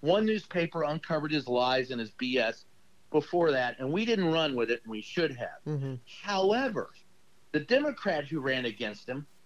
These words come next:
Speaker 1: where the hell was he?
Speaker 2: Yeah.
Speaker 1: Why wasn't he standing out there every day on the street corner going,
Speaker 2: Right.
Speaker 1: "Liar, liar,
Speaker 2: <laughs> Yeah.
Speaker 1: liar, liar, liar,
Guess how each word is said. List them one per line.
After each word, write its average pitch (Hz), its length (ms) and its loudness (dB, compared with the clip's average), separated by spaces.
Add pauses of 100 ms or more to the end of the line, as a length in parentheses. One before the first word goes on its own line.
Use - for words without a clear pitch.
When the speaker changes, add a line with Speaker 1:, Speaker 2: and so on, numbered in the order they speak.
Speaker 1:
where 170 140 0
the 170 60 -4
hell 170 200 -2
was 156 180 -4
he? - 340 -4 (100)
Speaker 2:
Yeah. 156 260 -2 (440)
Speaker 1:
Why 190 120 2
wasn't 202 340 4
he 247 220 2
standing 165 460 0
out 135 180 -2
there 139 180 0
every 170 340 0
day 175 220 2
on 156 120 2
the 147 80 -6
street 190 340 -2
corner 151 320 -2
going, 156 140 6
Speaker 2:
Right. 180 260 4 (120)
Speaker 1:
"Liar, 151 440 2 (300)
liar, 165 500 4
Speaker 2:
<laughs> - 40 -2
Yeah. 262 340 8
Speaker 1:
liar, 196 500 4 (260)
liar, 170 500 4 (340)
liar, 170 560 2